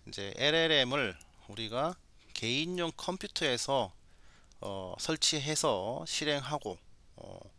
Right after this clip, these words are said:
사용자 정의할 수 있게 해주는 이제 오픈소스가 나왔습니다. 그게 바로 올라마라는 겁니다. 그래서 자, 라지 랭귀지 모델을 로컬에서, 그죠? 여러분들 컴퓨터에서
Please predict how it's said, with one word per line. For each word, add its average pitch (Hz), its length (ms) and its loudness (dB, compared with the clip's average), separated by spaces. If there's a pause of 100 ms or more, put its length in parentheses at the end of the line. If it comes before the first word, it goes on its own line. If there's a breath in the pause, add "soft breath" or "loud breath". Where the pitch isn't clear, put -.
(520 soft breath)
사용자 131 280 -6
정의할 123 380 -4
수 - 160 -4
있게 107 280 -8
해주는 107 280 -8
이제 101 140 -6
오픈소스가 131 680 -4
나왔습니다. - 520 -8
그게 98 120 -14
바로 123 540 -6 (540 soft breath)
올라마라는 120 1080 4
겁니다. 85 400 -14 (100)
그래서 95 560 -8 (480 loud breath)
자, 90 300 -12 (560)
라지 127 580 2
랭귀지 123 520 -4
모델을 107 680 -4 (140)
로컬에서, 120 680 0 (280)
그죠? 117 160 -8
여러분들 120 440 -6 (120)
컴퓨터에서 139 840 -2